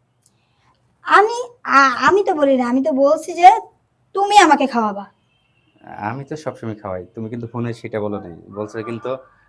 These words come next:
Speaker 2: তুমি আমাকে খাওয়াবা।
Speaker 1: হ্যাঁ, সেটা তো বলছিলাম। দেখো, আমি তো একটা মেয়ে মানুষ, আমি কিভাবে তোমাকে খাবো? তুমি তো ছেলে মানুষ, তুমি যদি আমার পিছনে খরচ না করো, মানুষজন দেখলে কি করবো?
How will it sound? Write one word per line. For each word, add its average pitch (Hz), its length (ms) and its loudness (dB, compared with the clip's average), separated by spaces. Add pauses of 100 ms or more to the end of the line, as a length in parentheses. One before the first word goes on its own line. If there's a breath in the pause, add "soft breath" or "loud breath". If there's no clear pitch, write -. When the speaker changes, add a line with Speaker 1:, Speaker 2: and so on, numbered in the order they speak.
(140)
Speaker 2:
তুমি 131 160 -6
আমাকে 120 280 -6
খাওয়াবা। 92 380 -6 (220)
Speaker 1:
হ্যাঁ, 226 280 -6 (320 soft breath)
সেটা 440 240 -8
তো 403 120 0
বলছিলাম। 311 540 0 (120)
দেখো, 262 240 -6
আমি 254 260 -2
তো 269 120 -8
একটা 294 200 -4
মেয়ে 277 200 0
মানুষ, 277 440 -2
আমি 330 280 -2
কিভাবে 349 320 -2
তোমাকে 233 320 -6
খাবো? 208 180 -10 (360 soft breath)
তুমি 370 180 -8
তো 349 60 -2
ছেলে 285 240 -6
মানুষ, 208 220 -6 (240 soft breath)
তুমি 285 280 -6
যদি 247 360 0
আমার 247 260 0
পিছনে 247 380 -8
খরচ 285 340 -2
না 269 140 -2
করো, 220 160 -10 (280 soft breath)
মানুষজন 349 400 4
দেখলে 349 240 -2
কি 330 140 -2
করবো? 262 220 0